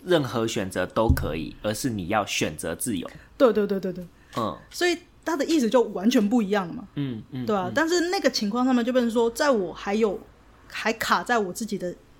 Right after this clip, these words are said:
Speaker 2: 疑惑里面的时候，我没有办法看到其他答案。
Speaker 1: 嗯，嗯，嗯，嗯。
Speaker 2: 对。
Speaker 1: 而且你会深信不疑。
Speaker 2: 对啊。
Speaker 1: 嗯。
Speaker 2: 虽然也没有说很错，但是状况上就这样。
Speaker 1: 嗯，嗯。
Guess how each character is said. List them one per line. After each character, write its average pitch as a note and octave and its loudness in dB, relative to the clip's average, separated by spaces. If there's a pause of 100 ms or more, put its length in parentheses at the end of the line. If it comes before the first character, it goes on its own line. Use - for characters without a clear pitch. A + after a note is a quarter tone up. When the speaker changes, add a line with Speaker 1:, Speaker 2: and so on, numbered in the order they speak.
(160)
Speaker 2:
疑 A#3 2
惑 C#4+ 4
里 G3 0
面 A3 2
的 A3 -2
时 G3 -2
候， A3 2
我 G3 -2
没 G3+ 2
有 C4+ 4
办 C#4 2
法 A#3 2
看 A#3 -4
到 G#3+ 0 (300)
其 - -4
他 G3+ -4
答 F#3 -6
案。 E3 -12 (200)
Speaker 1:
嗯， C#3+ -4
嗯， C3 -6
嗯， B2 -8
嗯。 A2+ -10 (240)
Speaker 2:
对。 - -6
Speaker 1:
而 E3+ -6
且 D#3+ -2
你 C3 -2
会 A#2+ 0
深 B2 -4
信 A#2 -6
不 G2+ -4
疑。 - -10 (380)
Speaker 2:
对 G#3+ 0
啊。 E3 -8 (360)
Speaker 1:
嗯。 F2+ -8 (100)
Speaker 2:
虽 - -2
然 E4 6
也 G#3+ 2
没 F#3+ -4
有 A3+ 0
说 A3 0
很 F#3 -6
错， F#3+ -4
但 A3 -2
是 G#3+ -2 (220)
状 B3+ 4
况 A3+ 4
上 G3+ -2
就 F3+ -6
这 E3+ -10
样。 - -16 (240)
Speaker 1:
嗯， C3+ -6 (340)
嗯。 A2+ -12